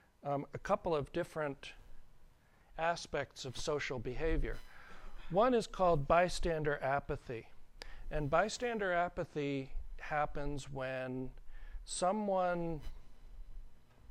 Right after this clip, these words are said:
um, here's what happens.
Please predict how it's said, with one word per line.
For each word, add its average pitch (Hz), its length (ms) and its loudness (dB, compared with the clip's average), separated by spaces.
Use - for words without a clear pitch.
um, 151 720 4
here's 196 240 6
what 180 100 8
happens. 156 500 4